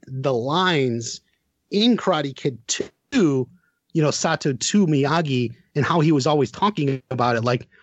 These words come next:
"We finished this." And then when he's under the, uh, the log or tree, um, you know, he says, "The whole village see, this is the only way you can win," or something like that. And I, that line always sort of stuck out to me, like,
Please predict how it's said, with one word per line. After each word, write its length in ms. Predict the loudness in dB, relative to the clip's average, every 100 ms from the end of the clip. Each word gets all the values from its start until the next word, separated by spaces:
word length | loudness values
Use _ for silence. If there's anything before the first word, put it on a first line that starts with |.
| _
"We 160 | -2 0
finished 560 | 0 2 2 2 -2 0
this." 460 | 2 2 -2 -8 _ _ _ -2
And 140 | 2
then 160 | 2 2
when 140 | 0
he's 220 | 2 2
under 280 | 2 2 2
the, 380 | 2 0 2 2
uh, 320 | 2 2 0
the 180 | 0 0
log 460 | 2 2 2 0 0
or 180 | -4 -4 -8
tree, 380 | 0 0 0 -8 _ _ _ _ -2
um, 400 | 0 0 -2 -8 _
you 100 | 0
know, 80 | 2
he 160 | 2 2
says, 320 | 2 0 -2 _ _
"The 100 | -4
whole 260 | 2 2 4
village 340 | 4 2 2
see, 380 | -2 -2 2 2
this 220 | 2 0
is 180 | 0 -2 _ -8
the 180 | 0 2
only 260 | 2 2
way 160 | 4 2
you 160 | 2 -2
can 240 | 0 2
win," 380 | 2 2 0 -6 -14 -16 -4
or 100 | -2
something 320 | 0 0 0
like 160 | 0 0
that. 240 | -2 -4 _ _
And 140 | -2 0
I, 140 | 0
that 240 | 0 -2 0
line 180 | 0
always 240 | 0 -2 -4
sort 200 | -2 -2
of 60 | -2
stuck 400 | -8 -2 -2 0
out 200 | -4 -4
to 80 | -4
me, 160 | -2
like, 260 | 0 -2